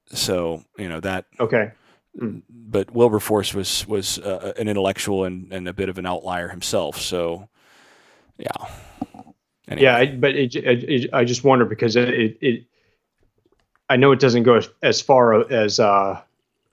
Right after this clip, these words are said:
Speaker 2: uh, greed is good, but, but this idea of self-interest, it's, it's not necessarily one that's, uh, <laughs> put forward as good in, in, uh, Christian teaching. So here, here you've got,
Speaker 1: Or in
Speaker 2: uh,
Speaker 1: Judaism, which is a perspective that Russ Roberts comes from, uh,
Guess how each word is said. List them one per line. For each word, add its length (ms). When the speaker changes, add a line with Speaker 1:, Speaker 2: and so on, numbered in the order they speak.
Speaker 2:
uh, 160
greed 360
is 120
good, 400
but, 220
but 140
this 200
idea 260
of 120
self-interest, 680
it's, 180
it's 220
not 280
necessarily 540
one 260
that's, 500
uh, 220
<laughs> 300
put 220
forward 380
as 160
good 500
in, 320
in, 480
uh, 300
Christian 340
teaching. 400
So 220
here, 340
here 160
you've 180
got, 220
Speaker 1:
Or 80
in 80
Speaker 2:
uh, 40
Speaker 1:
Judaism, 460
which 180
is 180
a 60
perspective 480
that 100
Russ 380
Roberts 380
comes 220
from, 420
uh, 280